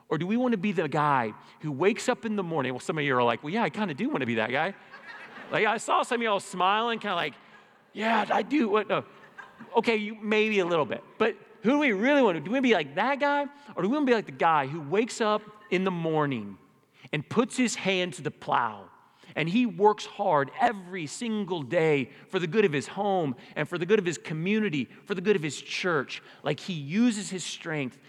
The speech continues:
to build, to create, to make. Like, is that the kind of men that we wanna look up to? Like those, that's why God has made us physically strong, so that we could build and make and create and protect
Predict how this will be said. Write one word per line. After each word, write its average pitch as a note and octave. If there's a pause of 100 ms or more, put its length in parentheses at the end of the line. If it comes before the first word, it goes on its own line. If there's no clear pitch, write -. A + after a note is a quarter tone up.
(140)
to E3
build, D#3+ (220)
to E3+
create, G3+ (260)
to F#3+
make. D#3 (1120)
Like, D#3+
is A2
that G3+
the A#3+
kind G#3+
of A3+
men A3+
that G#3+
we E3+
wanna G#3
look G#3+
up A3
to? A#3 (880)
Like A2+
those, G#3+ (160)
that's F#3
why A3+
God E3
has D3+
made G3+
us G3
physically D3+
strong, F#3+
so -
that D3+
we F#3
could D#3 (300)
build G#3+
and D3
make A3
and D#3+
create G3+
and D3
protect -